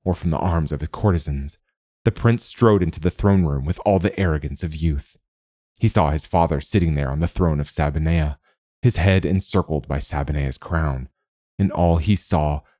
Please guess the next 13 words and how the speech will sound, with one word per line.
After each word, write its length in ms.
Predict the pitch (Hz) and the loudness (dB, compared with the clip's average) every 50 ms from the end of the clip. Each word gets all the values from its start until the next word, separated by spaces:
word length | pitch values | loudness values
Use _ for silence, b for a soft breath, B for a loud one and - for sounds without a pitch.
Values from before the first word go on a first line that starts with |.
| _ - | _ -2
was 140 | 101 95 | 0 2
an 140 | 104 95 87 - | 2 2 2 2
old 360 | - 95 92 90 90 85 76 | 2 2 2 4 4 2 0
man 400 | 80 76 69 67 69 69 65 65 - _ _ _ _ _ - | 0 -2 -2 -2 -4 -4 -6 -8 -12 _ _ _ _ _ 0
too 140 | - 110 104 | 2 2 2
weak 320 | 87 80 80 76 - - - | 2 2 0 -2 -4 -6 -10
to 120 | - 87 | -6 -6
look 180 | 71 67 - - | -6 -4 -4 -4
his 120 | 85 - | -6 -4
son 220 | - - 78 71 | -2 -2 -2 0
in 80 | 71 69 | 0 -2
the 120 | 71 71 | -2 -2
eye. 300 | 69 67 65 64 64 62 | -2 -4 -4 -6 -8 -10